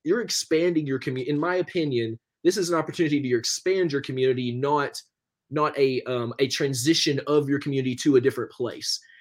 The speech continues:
And I love that because it's more, it's inclusive, and inclusivity is a huge part of why I love Web three, because there are opportunities to tap into people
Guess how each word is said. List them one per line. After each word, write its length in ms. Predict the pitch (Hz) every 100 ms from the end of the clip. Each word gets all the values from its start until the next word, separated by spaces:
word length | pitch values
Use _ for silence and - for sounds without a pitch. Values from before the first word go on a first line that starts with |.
| -
And 100 | 143
I 60 | 180
love 320 | 190 196 147
that 220 | 127 113
because 400 | 127 127 135 123
it's 160 | 135 143
more, 260 | 160 156 147
it's 140 | 139
inclusive, 640 | 151 143 139 147 165 165
and 100 | 131
inclusivity 680 | 127 123 156 151 156 147 135
is 100 | 123
a 60 | 127
huge 320 | 120 185 151
part 320 | - 147 135 127
of 120 | 117
why 200 | 123 120
I 120 | 120
love 300 | 135 131 127
Web 260 | 117 139 120
three, 440 | - 143 135 117 - - -
because 320 | 143 160 127
there 160 | 139 131
are 180 | 131 147
opportunities 720 | 151 139 - 160 147 131 123
to 120 | -
tap 340 | 117 151 135 139
into 240 | 151 156 143
people 540 | 143 139 135 127 117